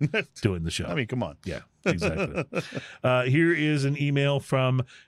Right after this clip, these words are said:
Speaker 2: T-Bone four thirty-eight. T-Bone says, "Hello, S and T.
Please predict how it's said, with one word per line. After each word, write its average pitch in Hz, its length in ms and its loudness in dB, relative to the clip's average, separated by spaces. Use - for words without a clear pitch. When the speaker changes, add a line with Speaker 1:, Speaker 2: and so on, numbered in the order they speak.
Speaker 2:
T-Bone 185 560 4
four 175 320 2
thirty-eight. 151 720 -2
T-Bone 139 420 0
says, 139 260 0
"Hello, 160 320 0
S - 260 -2
and 151 160 0
T. 95 420 -2